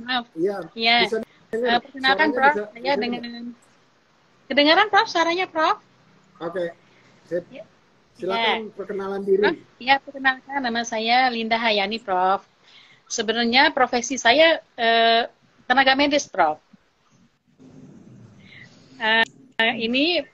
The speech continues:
Speaker 1: kenapa, eh, lari ke kuliner gitu kan? Eh, jujur sebenarnya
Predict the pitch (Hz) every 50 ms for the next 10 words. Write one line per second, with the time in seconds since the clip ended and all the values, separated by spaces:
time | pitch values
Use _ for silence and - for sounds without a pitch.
0 | _ _ - 269 254 269 285 285 359 339 311 269 240 233 240 240 240 240 233 226
1 | 226 233 240 240 240 - 233 233 262 233 226 233 220 208 202 190 190 190 190 196
2 | 220 240 220 202 190 - 185 185 180 180 180 185 196 226 269 - _ _ _ _
3 | _ _ _ _ _ _ _ _ _ _ _ _ _ - 240 214 208 214 208 202
4 | 233 220 202 233 269 302 311 285 - 233 226 220 220 208 208 214 208 214 226 247
5 | 262